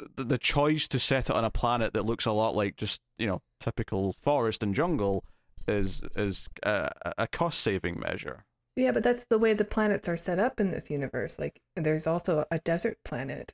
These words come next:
Speaker 2: and there's a snow planet, and now we have a forest planet. Like, it, it doesn't seem out of the ordinary to have a forest planet in this, although technically a moon.
Speaker 1: Oh,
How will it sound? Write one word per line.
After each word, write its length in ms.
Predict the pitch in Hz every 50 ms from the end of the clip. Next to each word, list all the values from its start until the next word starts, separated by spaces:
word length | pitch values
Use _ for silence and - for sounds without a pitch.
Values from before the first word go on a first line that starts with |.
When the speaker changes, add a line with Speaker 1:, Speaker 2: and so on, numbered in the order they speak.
| _ _
Speaker 2:
and 380 | - 156 143 147 156 151 147 147
there's 200 | 156 156 160 -
a 60 | 165 165
snow 360 | - - 196 208 226 202 -
planet, 560 | - - 139 135 135 139 135 135 135 - - -
and 160 | 165 165 170
now 140 | 170 175 175
we 80 | 170 165
have 120 | 165 165
a 60 | 160
forest 500 | 160 - - 185 196 196 160 - - -
planet. 440 | - - 143 139 139 139 139 135 -
Like, 220 | - 156 - - _ _ _ _ _ _ _ _ -
it, 180 | 196 196 - -
it 80 | 202 202
doesn't 280 | 233 233 233 240 208 208
seem 500 | - - 226 220 220 208 190 175 175 - - _ _ _ _ _ _ _ _ _ -
out 160 | 185 185 185
of 140 | 185 175 -
the 60 | - -
ordinary 560 | - 185 202 196 - - - - 147 139 -
to 80 | - 165
have 420 | - - 170 165 156 151 151 160
a 80 | - 151
forest 460 | - - - 156 160 156 147 - -
planet 320 | - 147 - - - - - -
in 80 | -
this, 100 | - - - - - -
although 220 | 170 156 - - _ _ _ _ -
technically 460 | - 196 180 175 - - 143 - - -
a 60 | 151
moon. 100 | 156 -
Speaker 1:
Oh, 180 | - 285 -